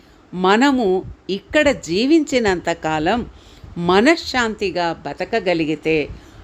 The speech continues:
అంతకు మించిన స్వర్గం ఏమైనా ఉందంటారా?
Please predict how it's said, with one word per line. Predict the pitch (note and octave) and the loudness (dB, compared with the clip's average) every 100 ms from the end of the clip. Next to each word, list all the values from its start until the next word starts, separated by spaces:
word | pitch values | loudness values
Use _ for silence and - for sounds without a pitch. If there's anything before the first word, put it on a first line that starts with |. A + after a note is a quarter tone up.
| - | 0
అంతకు | G3 B3 A#3+ B3 G3 | 2 2 0 0 0
మించిన | E3 F3 A#3+ D4+ C4 B3 | 0 0 2 2 2 0
స్వర్గం | - E3+ C4 - G#3+ F#3+ - - - - | -2 -2 -2 0 0 -2 -8 -20 -20 -4
ఏమైనా | E3 F3+ F#3 F3+ E3+ F3 | 0 2 2 2 2 0
ఉందంటారా? | D3+ E3 F#3 G#3+ G#3+ G#3 A3 F#4 | -2 -2 0 0 2 2 2 0